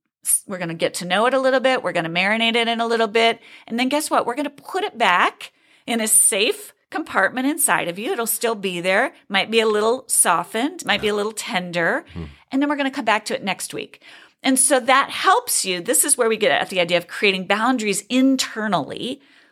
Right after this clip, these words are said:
Speaker 1: with these painful emotions so that
Speaker 2: Yeah.
Speaker 1: they're not just overwhelming us, but we're actually learning how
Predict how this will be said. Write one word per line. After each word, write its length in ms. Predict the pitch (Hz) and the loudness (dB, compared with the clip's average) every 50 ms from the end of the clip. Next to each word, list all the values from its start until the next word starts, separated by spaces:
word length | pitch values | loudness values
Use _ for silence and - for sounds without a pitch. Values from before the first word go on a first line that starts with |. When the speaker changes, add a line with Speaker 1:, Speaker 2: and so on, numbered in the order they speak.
| _ - | _ -14
Speaker 1:
with 440 | - 214 247 254 254 254 - - - | -6 0 2 2 2 0 -2 -4 0
these 280 | 214 208 202 202 202 | 0 2 2 2 0
painful 800 | - - 254 208 190 185 180 - - - 175 151 151 156 - - | -2 -2 -2 -2 -2 -2 -4 -8 -6 -4 -2 0 0 0 -2 -4
emotions 720 | - 185 185 202 220 247 349 339 - - - 127 - - - | -6 -6 -2 0 2 2 2 0 0 -2 -2 -4 -4 -4 -2
so 140 | - 220 | 0 2
that 100 | 220 233 226 | 2 2 2
Speaker 2:
Yeah. 40 | 233 | 2
Speaker 1:
they're 120 | 233 233 | 2 2
not 160 | 240 247 254 | 2 2 2
just 140 | 254 247 - | 2 0 2
overwhelming 880 | 240 220 202 208 190 170 175 170 185 190 208 233 254 262 247 240 202 165 | 2 2 2 2 0 0 -2 -2 0 0 0 0 0 -2 -2 -2 -2 0
us, 220 | 139 143 147 - - - - - | 0 0 0 -2 -4 -8 -8 -2
but 120 | - 240 208 | 0 2 4
we're 60 | 226 | 4
actually 380 | 226 - 269 - - - 254 233 | 4 2 2 0 0 0 0 -2
learning 760 | 220 214 208 202 214 226 233 247 262 269 262 240 214 202 190 | -2 -4 -6 -6 -4 -4 -2 0 2 2 2 2 0 -2 -4
how 640 | 208 - - - 165 151 151 147 151 151 156 170 202 | -6 -10 -4 0 2 4 4 4 2 0 0 -2 -4